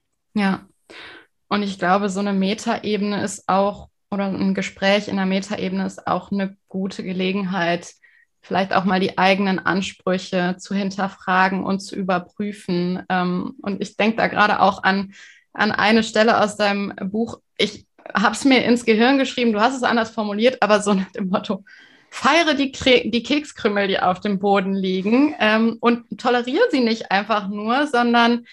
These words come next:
feiere die, dass du das, dass du die Freiheit hast,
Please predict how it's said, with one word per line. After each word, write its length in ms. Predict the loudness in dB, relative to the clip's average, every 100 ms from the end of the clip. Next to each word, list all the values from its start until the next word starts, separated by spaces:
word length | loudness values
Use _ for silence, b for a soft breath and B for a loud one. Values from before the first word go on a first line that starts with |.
| B B B _
feiere 600 | 2 4 6 6 4 0
die, 500 | 0 -2 0 0 0
dass 260 | -2 -2
du 100 | -6
das, 380 | 0 0 0 -6
dass 180 | -2 -2
du 60 | 0
die 140 | -2
Freiheit 760 | -2 2 4 4 4 2 2 0
hast, 460 | 2 2 -6 -20